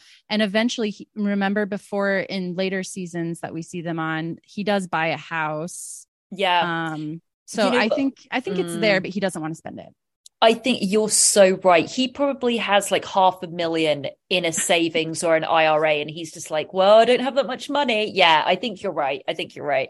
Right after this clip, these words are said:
Speaker 2: So they move in there, she's happy, and then, um, what else goes on with them? Then we go to the wedding dress shopping because they're gonna get married, and he, she goes with his cousin.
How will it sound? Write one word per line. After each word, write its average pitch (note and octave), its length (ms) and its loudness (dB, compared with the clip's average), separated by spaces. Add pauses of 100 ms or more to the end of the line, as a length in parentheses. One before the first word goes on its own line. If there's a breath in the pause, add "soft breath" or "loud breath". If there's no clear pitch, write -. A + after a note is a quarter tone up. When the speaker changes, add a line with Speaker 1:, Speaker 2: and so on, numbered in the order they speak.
(520 loud breath)
Speaker 2:
So - 380 0
they D4 160 0
move D#4+ 260 4
in C#4 140 -2
there, A3+ 260 4
she's B3+ 380 -8
happy, G#3 840 -4 (120)
and G3+ 260 0
then, F#3+ 540 4 (120)
um, F3 600 2 (100)
what A#3 220 -2
else G#3+ 180 0
goes F#3+ 220 -6
on F3 100 -4
with E3 100 -12
them? F3 140 -6
Then G#3+ 120 0
we A#3 100 -4
go A#3 120 -2
to A3 140 -12
the A3+ 80 -4
wedding F#3+ 460 -2
dress F3 280 -2
shopping E3 640 -2
because D#3+ 240 -14
they're E3+ 80 -6
gonna F3 180 -4
get - 200 0
married, D#3+ 840 4 (680 loud breath)
and F#3+ 340 4
he, - 240 -8 (100)
she - 220 -8
goes G#3 300 -2
with A3+ 120 -10
his G#3 280 -6
cousin. D#3 760 0